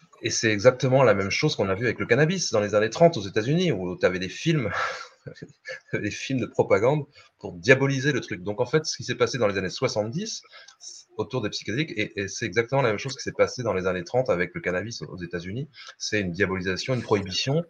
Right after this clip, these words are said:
au motif que, effectivement, c'était subversif.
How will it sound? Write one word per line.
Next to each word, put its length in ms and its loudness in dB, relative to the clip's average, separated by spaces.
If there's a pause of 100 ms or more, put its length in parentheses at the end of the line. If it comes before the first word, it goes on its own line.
(460)
au 80 -2
motif 540 0
que, 240 2
effectivement, 640 0
c'était 380 -2
subversif. 760 -2